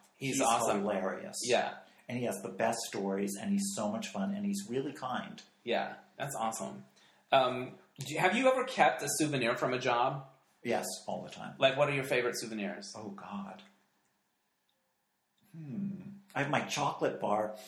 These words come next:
Speaker 2: my, uh, Down with Love chocolate bar.
Speaker 1: Really?
Speaker 2: Mm-hmm.
Speaker 1: I love that. Was,
Speaker 2: Mm-hmm.
Speaker 1: was that a prop in the thing, or
Speaker 2: Yeah,
Speaker 1: was it, like, a
Speaker 2: yeah,
Speaker 1: souvenir?
Speaker 2: 'cause I come out with a Down with Love chocolate
Speaker 1: Oh,
Speaker 2: bar.
Speaker 1: right. And you got
Speaker 2: So
Speaker 1: to
Speaker 2: I
Speaker 1: keep
Speaker 2: have one
Speaker 1: one.
Speaker 2: of those. Oh, and I have the, uh, I have the invitation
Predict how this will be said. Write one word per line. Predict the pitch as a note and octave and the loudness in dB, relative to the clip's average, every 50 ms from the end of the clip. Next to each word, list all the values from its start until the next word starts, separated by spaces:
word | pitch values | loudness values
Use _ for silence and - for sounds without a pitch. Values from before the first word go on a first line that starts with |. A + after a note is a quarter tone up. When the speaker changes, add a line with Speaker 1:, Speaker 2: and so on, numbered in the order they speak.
| - - - _ | -18 -18 -18 _
Speaker 2:
my, | - A#2+ A#2 A#2 A#2 A#2 A2+ | -6 -2 0 0 2 0 0
uh, | - A#2 G#2+ G#2+ | 0 2 2 2
Down | G2+ A2+ A#2 B2 A#2+ A#2 | 2 0 0 0 0 -2
with | A2 - - | -4 -4 -2
Love | A#2 A2+ A2+ G2+ | -2 -2 -2 -2
chocolate | - - B2 C3+ - - A#2 F#2 - | -4 -6 -6 -6 -4 -6 -8 -6 -4
bar. | F#2+ F#2+ G2 G2+ G2+ - - - - | -6 -4 -4 -4 -4 -6 -6 -10 0
Speaker 1:
Really? | C3+ D#3 E3+ F#3+ A3 B3 D4+ E4+ F4 | 2 4 6 6 6 6 4 2 2
Speaker 2:
Mm-hmm. | D#4+ A3+ - | 0 2 2
Speaker 1:
I | D#3+ E3+ | 2 2
love | F3 F3+ G3 A#3 - - | 4 4 4 4 4 4
that. | - F3+ - A2+ G#2+ G#2 - - - - C#3+ | 4 4 6 4 2 0 -2 -8 -14 -4 2
Was, | D3+ E3 D#3+ | 4 4 4
Speaker 2:
Mm-hmm. | D#3 - | 4 0
Speaker 1:
was | D#3 D#3+ D#3+ | 0 4 6
that | F#3 F3 - | 6 6 6
a | - - | 2 2
prop | - D#3+ D#3 F3+ - | 2 4 4 4 4
in | G3+ | 2
the | E3+ D#3 | 0 2
thing, | D3+ - F#3+ G3+ | 2 2 2 4
or | G3+ G3+ | 6 6
Speaker 2:
Yeah, | A3+ | 6
Speaker 1:
was | A#3+ - | 8 6
it, | G#3 - | 6 6
like, | D3 C#3+ C#3+ | 6 6 4
a | D3+ D3 - - | 2 0 6 6
Speaker 2:
yeah, | F3 F3+ | 8 8
Speaker 1:
souvenir? | E3 D#3+ C3 A#2 | 8 6 6 6
Speaker 2:
'cause | D3+ C#3+ | 6 4
I | |
come | - - D3+ D3 | 6 2 2 4
out | D3 C#3+ - - C3+ | 6 4 4 4 2
with | C3+ - C3+ | 2 2 2
a | B2 - | 2 2
Down | - C3 A#2+ A#2+ A#2+ | 4 2 2 4 2
with | A#2 - - | -2 0 2
Love | B2+ - - | 2 2 2
chocolate | - C3 B2 - - A#2+ G2+ | 2 0 0 2 2 2 4
Speaker 1:
Oh, | - G2+ - | 4 4 4
Speaker 2:
bar. | - | 4
Speaker 1:
right. | C3+ D3+ F3 A3+ C4 G#3+ B2 G#2 G2 - - - _ | 2 2 4 4 2 2 0 0 -4 -10 -18 -18 _
And | - C3 | -2 0
you | D3+ D#3 | 4 6
got | D#3 D3 D3 | 6 6 6
Speaker 2:
So | - C#3 | 6 4
Speaker 1:
to | C3 | 4
Speaker 2:
I | C3+ | 6
Speaker 1:
keep | F3 F#3 | 6 4
Speaker 2:
have | F#3 E3+ | 6 4
one | C3 A#2 | 4 4
Speaker 1:
one. | A#2 | 6
Speaker 2:
of | G#2+ G#2 G#2 | 6 6 4
those. | G#2+ A#2+ - - - - - - | 4 2 0 -4 -8 -4 2 4
Oh, | E3+ F3+ F3 | 6 6 6
and | D#3+ D3+ | 4 4
I | C#3 | 2
have | C3+ - D#3+ D#3+ C3+ - | 0 0 0 0 0 0
the, | C3+ C3+ C3 C3+ C3 - | -2 -2 -2 -2 -4 0
uh, | B2 A#2 G2+ - G#2 - - - - - - | 2 2 4 4 2 -2 -4 -8 -14 -12 -2
I | - B2 C3+ | 0 0 0
have | C3+ C3+ C#3+ C#3+ - B2 | 0 -2 -2 -4 -4 -4
the | A#2+ A#2+ A#2+ A#2+ A#2 - | -6 -4 -4 -6 -6 -6
invitation | C3 C#3+ D#3 - - - - C#3 C3+ C#3 C3+ - - G#2+ G2+ G2+ G2 G2+ G2+ G2+ - | -8 -8 -6 -6 -6 -6 -4 -2 0 0 0 -2 -2 -2 0 0 0 0 -4 -8 -8